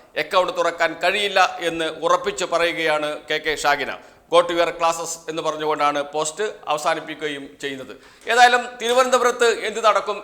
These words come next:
എന്നതിനെക്കുറിച്ച് വലിയ ചർച്ചകൾ നടന്നുകൊണ്ടിരിക്കുന്നു. പന്ന്യൻ ഒന്നാം സ്ഥാനത്തേക്ക് കയറി വരുമോ, അതല്ല രണ്ടാം സ്ഥാനത്ത് എത്തുമോ,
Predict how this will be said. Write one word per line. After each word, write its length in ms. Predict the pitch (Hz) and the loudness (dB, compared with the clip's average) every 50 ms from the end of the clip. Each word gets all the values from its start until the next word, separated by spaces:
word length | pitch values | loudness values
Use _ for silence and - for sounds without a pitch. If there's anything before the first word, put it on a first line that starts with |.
| - - | -8 -6
എന്നതിനെക്കുറിച്ച് 540 | 190 202 196 196 196 196 190 175 - 151 123 107 - - - - | -4 -4 -4 -4 -4 -4 -6 -6 -4 -6 -8 -8 -10 -12 -4 -2
വലിയ 180 | 190 214 226 214 208 214 | -2 0 0 0 0 0
ചർച്ചകൾ 340 | 190 196 - 208 180 190 185 175 - 156 | -2 0 -2 -2 -2 -2 -4 -4 -4 -2
നടന്നുകൊണ്ടിരിക്കുന്നു. 760 | 170 175 175 180 175 170 160 165 160 147 143 143 131 127 98 - - _ _ _ _ _ _ - | -2 -2 -2 -2 -4 -6 -4 -4 -6 -6 -6 -10 -10 -14 -14 -18 -20 _ _ _ _ _ _ -2
പന്ന്യൻ 240 | 170 180 190 208 196 180 175 | -2 0 0 -2 -4 -4 -4
ഒന്നാം 200 | 185 196 202 196 196 | 0 0 0 0 2
സ്ഥാനത്തേക്ക് 540 | 202 202 190 190 190 190 185 180 165 175 170 180 | 4 2 2 2 0 -2 -4 -6 -6 -4 0 2
കയറി 200 | 175 175 175 180 175 | 2 4 4 2 -2
വരുമോ, 240 | 170 170 175 160 113 101 - - - - - - | -2 -2 -2 -4 -4 -4 -8 -18 -20 -16 -6 -4
അതല്ല 200 | 165 165 202 196 190 185 | 0 2 4 4 4 4
രണ്ടാം 220 | 185 190 190 196 190 185 | 4 6 6 6 6 6
സ്ഥാനത്ത് 380 | 190 180 180 180 - - 175 175 170 175 - - - 170 | 2 2 2 0 -2 -2 -4 -4 -4 -8 -12 -12 -12 -6
എത്തുമോ, 300 | - 202 175 170 151 | -4 -4 -2 0 0